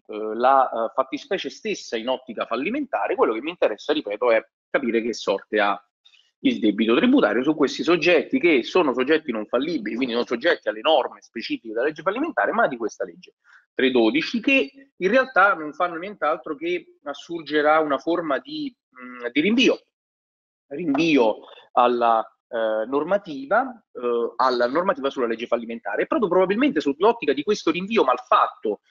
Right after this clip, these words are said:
di buona parte della legge numero tre del duemiladodici che si innestano i primi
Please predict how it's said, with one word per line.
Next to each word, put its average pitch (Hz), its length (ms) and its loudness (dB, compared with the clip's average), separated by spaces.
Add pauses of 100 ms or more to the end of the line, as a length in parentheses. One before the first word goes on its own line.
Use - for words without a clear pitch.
di 123 260 -4
buona 151 260 2
parte 135 440 2
della 117 380 2
legge 139 360 -2
numero 123 280 -6
tre 170 160 -6
del 143 160 -4
duemiladodici 175 760 -6
che 175 140 -4
si - 240 -10
innestano 139 560 -4
i 123 80 -6
primi 117 420 -12